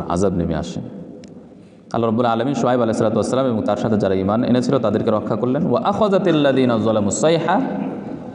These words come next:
আর যারা জালেম ছিল তাদের উপর বিকট আওয়াজ নেমে আসলো, তাদেরকে আওয়াজ পাকড়াও করলো,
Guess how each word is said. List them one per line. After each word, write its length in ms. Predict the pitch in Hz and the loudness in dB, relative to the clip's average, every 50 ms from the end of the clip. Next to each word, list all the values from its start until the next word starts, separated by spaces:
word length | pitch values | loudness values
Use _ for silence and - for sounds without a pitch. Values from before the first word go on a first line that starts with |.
| - - - - | -16 -16 -10 -2
আর 260 | - 110 104 95 95 98 98 104 104 - - - - - - - - - - - - - - - - | 0 2 2 2 0 -2 -4 -8 -8 -10 -10 -12 -12 -12 -14 -14 -14 -16 -16 -18 -18 -18 -16 -8 -4
যারা 200 | 98 98 92 90 | -2 0 0 2
জালেম 380 | 87 92 101 107 123 156 170 | 2 2 2 2 2 0 0
ছিল 280 | 175 202 180 175 190 185 | 0 0 2 2 2 2
তাদের 240 | - 123 110 113 110 | 2 0 0 0 0
উপর 200 | 107 110 104 95 | 0 2 0 2
বিকট 340 | 104 131 151 - 139 113 - - - | 2 0 0 0 0 -2 -2 -4 -2
আওয়াজ 680 | - 104 104 113 120 110 98 82 - - - - - - - | 0 0 2 2 2 0 0 -2 -2 -4 -6 -6 -8 -4 -2
নেমে 220 | 104 104 110 117 | 0 2 2 2
আসলো, 300 | 117 110 107 - 160 165 | 2 2 0 0 0 0
তাদেরকে 420 | - 113 101 101 92 92 - 95 90 | 0 0 0 2 0 0 2 0 -2
আওয়াজ 480 | - 87 95 95 101 117 156 - - - | 0 0 0 2 2 2 2 0 0 -2
পাকড়াও 320 | 101 92 - - 117 104 | -4 -2 0 -2 -2 -2
করলো, 300 | - - - - - | -2 -4 -4 -4 -6